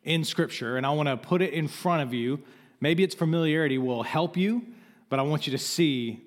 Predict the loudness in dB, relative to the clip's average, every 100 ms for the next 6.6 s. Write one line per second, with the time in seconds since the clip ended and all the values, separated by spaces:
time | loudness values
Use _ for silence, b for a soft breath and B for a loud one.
0 | -8 -8 -8 -6 -6 -4 -2 2 2 2
1 | -4 -16 B B B B -8 -6 -2 0
2 | 0 -2 -4 -2 -4 -2 -4 -4 -8 -8
3 | -8 -4 -4 -2 -4 -4 0 0 -2 -4
4 | -6 -6 -4 -4 -6 -8 -6 -4 -4 -2
5 | -2 -2 -2 -2 -2 -4 -8 -10 -6 -6
6 | -6 -8 -12 -10 -10